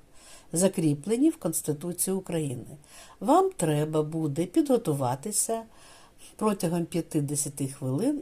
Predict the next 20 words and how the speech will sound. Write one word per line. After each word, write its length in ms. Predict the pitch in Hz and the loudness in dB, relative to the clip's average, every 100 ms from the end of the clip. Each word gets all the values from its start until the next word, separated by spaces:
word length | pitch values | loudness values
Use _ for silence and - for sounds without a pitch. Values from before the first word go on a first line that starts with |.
| - | 2
і 140 | 277 | 4
зробити 440 | 226 190 170 156 - | 4 2 2 0 0
промову 680 | 170 143 135 123 139 262 320 - - - - - - | 0 2 0 -2 0 0 0 -6 -20 -20 -20 -16 -8
на 160 | 185 170 | -2 0
три-п'ять 640 | 160 294 311 214 175 156 | 4 6 6 6 4 4
хвилин, 540 | - 151 202 302 320 302 | -2 0 2 6 6 6
доводячи, 840 | 349 226 190 160 156 - 143 151 - - - - - | 4 4 2 2 -2 -2 -8 -8 -14 -20 -20 -20 -18
що 240 | - 147 | -8 -4
саме 560 | 131 - 247 311 349 - | 0 4 6 8 6 4
ваше 640 | 160 160 156 139 131 - 135 135 | -2 0 2 2 -2 -6 -8 -2
право, 380 | 135 127 185 | 0 0 0
як-, 200 | 254 277 277 - - | 2 2 0 -14 -8
яке 320 | 214 214 220 | -8 0 0
ви 160 | 220 | 2
обрали, 580 | 214 202 208 208 202 202 - - - - | 0 0 0 0 0 -4 -8 -20 -18 -4
є 220 | 202 247 | 2 4
найбільш 800 | 196 190 170 151 175 139 135 - - - - - - - - - | 4 2 2 2 2 2 0 -10 -16 -20 -20 -20 -20 -20 -20 -4
важливішим 920 | 160 160 151 143 139 233 302 - 151 | 0 0 0 -2 2 4 4 2 -4
та 160 | 160 185 | -2 -4
пріоритетним. 960 | 185 185 180 175 - 120 - - - | 0 0 0 -2 -2 -4 -4 -10 -18